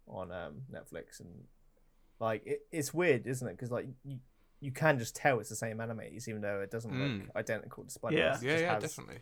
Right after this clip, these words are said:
Speaker 2: Yeah.
Speaker 1: that something to it. Which
Speaker 3: They're
Speaker 1: really
Speaker 3: just
Speaker 1: stands
Speaker 3: both
Speaker 1: out.
Speaker 3: very unique, but yeah, have that common thread, I
Speaker 2: Mm.
Speaker 3: guess.
Speaker 1: Yeah.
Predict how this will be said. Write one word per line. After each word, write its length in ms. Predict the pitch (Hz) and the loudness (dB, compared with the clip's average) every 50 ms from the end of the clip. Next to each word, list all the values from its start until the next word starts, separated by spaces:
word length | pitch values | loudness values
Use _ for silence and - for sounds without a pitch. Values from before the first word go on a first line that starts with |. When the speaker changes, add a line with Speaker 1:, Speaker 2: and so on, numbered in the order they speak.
| - - | -10 -6
Speaker 2:
Yeah. 280 | 135 135 131 123 120 117 - _ _ _ - - | -4 -2 -2 -2 -4 -6 -10 _ _ _ -14 -10
Speaker 1:
that 160 | - - - - | -10 -8 -6 -2
something 400 | - - 127 - - 117 107 107 | 0 0 0 0 -2 -6 -8 -4
to 180 | - 117 110 101 | -2 0 0 0
it. 200 | 92 87 - - _ - - - - - _ _ - - | 0 -2 -6 -10 _ -20 -20 -20 -20 -20 _ _ -20 -20
Which 160 | - - - | -18 -16 -2
Speaker 3:
They're 80 | - 151 | 2 2
Speaker 1:
really 80 | 143 135 | 6 6
Speaker 3:
just 160 | 147 147 - | 6 6 6
Speaker 1:
stands 120 | - 139 | 6 6
Speaker 3:
both 120 | 143 139 131 | 6 6 4
Speaker 1:
out. 40 | - | 4
Speaker 3:
very 220 | 131 143 143 143 139 | 4 6 6 6 4
unique, 680 | 139 143 143 147 151 156 156 - - - - - - _ - _ _ _ _ - - - - - - | 4 4 4 4 4 4 2 0 -2 -8 -14 -16 -18 _ -20 _ _ _ _ -20 -20 -20 -20 2 6
but 300 | 147 147 156 - - - - - - - - | 8 8 8 6 2 -4 -14 -20 -20 -10 -4
yeah, 260 | - 156 170 170 - - - | -2 0 0 0 -2 -4 -2
have 160 | - 151 151 - | 0 0 2 2
that 160 | - - - | -2 -2 0
common 280 | - 147 135 135 147 127 | 0 0 0 2 0 0
thread, 300 | - - 139 131 - - - _ - - | 0 -2 -2 -2 -2 -6 -12 _ -6 -4
I 40 | 143 | -2
Speaker 2:
Mm. 100 | 147 - | 0 0
Speaker 3:
guess. 280 | - - - - - - - - - - - - - - _ - | -2 -4 -4 -8 -12 -14 -18 -20 -20 -20 -20 -20 -20 -20 _ -12
Speaker 1:
Yeah. 240 | - 67 - - | -10 -8 -10 -10